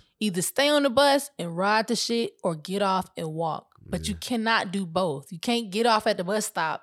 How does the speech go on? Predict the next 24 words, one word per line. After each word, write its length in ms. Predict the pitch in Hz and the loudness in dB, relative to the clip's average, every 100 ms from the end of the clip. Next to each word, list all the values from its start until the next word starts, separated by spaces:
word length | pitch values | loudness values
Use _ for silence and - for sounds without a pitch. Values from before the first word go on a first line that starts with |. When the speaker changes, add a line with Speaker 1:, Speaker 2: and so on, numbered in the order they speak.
| - | -8
Speaker 1:
and 160 | 185 185 | -6 -4
then 160 | 185 | -6
catch 280 | 170 185 - | -6 -8 -8
the 80 | 175 | -8
next 280 | 180 - - | -6 -6 -12
one. 120 | - | -8
Like, 300 | 196 196 190 - - - | -2 0 -2 -10 -20 -4
you 200 | 196 269 | 4 4
legitimately 760 | 247 180 247 269 247 240 226 | 4 0 2 2 2 0 0
have 160 | 220 220 | 0 -2
to 80 | - | -4
get 280 | 165 202 - | -8 -6 -4
off 300 | 220 196 185 - _ _ _ | 0 0 -2 -8 _ _ _
and 160 | 185 165 | -6 -2
walk 320 | 165 185 - | 0 0 -2
the 160 | - 160 | -4 -2
other 240 | 175 175 | -2 -2
way. 340 | 175 - - - | -4 -4 -8 -14
Speaker 2:
Mm-hmm. 380 | 85 82 82 92 95 _ - | -14 -12 -8 -8 -8 _ -14
Mm-hmm. 440 | 82 82 82 95 95 _ | -10 -6 -4 -4 -6 _
Speaker 1:
And 180 | 170 175 | -8 -4
I 140 | 170 175 | -2 -2
feel 240 | - 180 | -2 -2
like 400 | 175 170 160 | -2 -6 -10